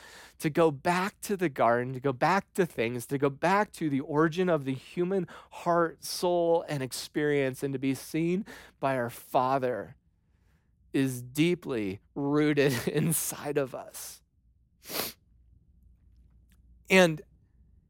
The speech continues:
it should not come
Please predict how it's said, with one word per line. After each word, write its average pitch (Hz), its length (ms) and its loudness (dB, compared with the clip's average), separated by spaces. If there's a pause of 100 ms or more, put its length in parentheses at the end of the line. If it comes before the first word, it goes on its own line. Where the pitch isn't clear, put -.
(1200)
it - 600 4 (1600)
should 175 320 2
not 175 320 4 (100)
come 170 460 -2